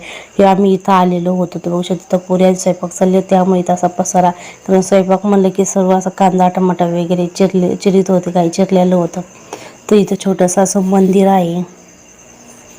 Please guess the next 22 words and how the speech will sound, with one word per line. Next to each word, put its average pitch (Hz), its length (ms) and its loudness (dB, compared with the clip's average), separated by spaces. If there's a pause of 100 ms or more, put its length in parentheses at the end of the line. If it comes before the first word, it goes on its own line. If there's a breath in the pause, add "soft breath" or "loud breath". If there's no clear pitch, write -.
(240)
तर 190 140 4
बघा 180 140 -2
आता 180 180 0
आम्ही 185 200 2
निघालेलो 175 680 0
होतो, 185 380 -2 (520)
खूप 208 360 0
छान 202 200 4
असं 190 180 0
छोटंसंच 185 560 -2
मंदिर 185 380 2
आहे, 175 300 -2 (460 loud breath)
खूप 202 200 0
भारी 185 220 2
कुलूप 202 380 0
लावलेलं 190 460 2
होतं 190 280 0
आम्ही 180 240 0
गेलो 175 260 0
त्यावेळेस, 170 560 0
उघडं 190 400 4
नव्हतं, 196 480 0